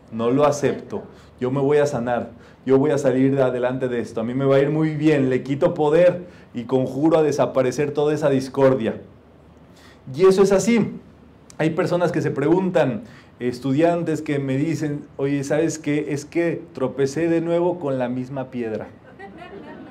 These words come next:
Con más ritmo, ¿verdad? Dice, "Pero ya", dice, "y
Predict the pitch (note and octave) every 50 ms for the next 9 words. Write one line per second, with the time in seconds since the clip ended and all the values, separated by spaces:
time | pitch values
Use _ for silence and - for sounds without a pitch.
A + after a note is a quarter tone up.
0 | - - - - - - - - - - - B2 C3+ C#3+ D3+ D3+ C#3+ D#3 D#3 -
1 | B2+ A2+ G#2+ G#2 G2+ G2 G#2+ C3 C#3+ C#3 D#4 D#4+ - - - - - - - -
2 | - - - - - - - C#4 - - A#3 G#3 A#3 F#3 F3 F3 - - - -
3 | A3+ G#3 - - - - - - - - - - - - - - - - - -
4 | - C3 C3+ C3+ E3 D#3 - D3 C#3+ C#3+ C#3+ C#3 B2+ C3 D#3 D3+ D#3+ E3+ F3 E3+
5 | E3 E3+ - - - - - - - - - - - - - - C3+ B2+ C#3 C3+
6 | C#3+ C#3+ C#3 C#3+ D3 D3 D3 C#3+ -